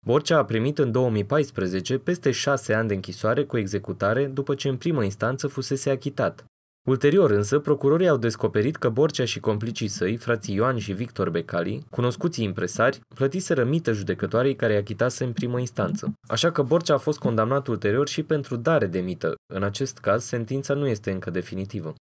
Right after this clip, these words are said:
Registrul companiilor din Florida poate fi accesat aici.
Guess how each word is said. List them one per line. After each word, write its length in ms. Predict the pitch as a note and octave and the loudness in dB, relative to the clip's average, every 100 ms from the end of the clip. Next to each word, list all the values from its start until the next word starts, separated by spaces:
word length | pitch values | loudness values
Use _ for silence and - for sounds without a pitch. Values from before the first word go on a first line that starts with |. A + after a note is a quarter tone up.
| _ _ _ _ - | _ _ _ _ -6
Registrul 520 | - B2 D#3 G3 D#3+ | -2 0 0 0 0
companiilor 680 | C3+ B2+ G#2+ A#2 C#3 A#2+ G2+ | 0 0 2 2 2 2 2
din 140 | F2 F#2 | 0 -4
Florida 440 | B2+ D#3+ F3 D3+ | 0 0 2 0
poate 260 | - F3 C3+ | 2 0 0
fi 180 | - | 2
accesat 500 | C#3 - A2 G2+ C#3+ | 0 0 -4 -2 0
aici. 420 | C#3+ B2 D#2 - | 0 -2 -4 -12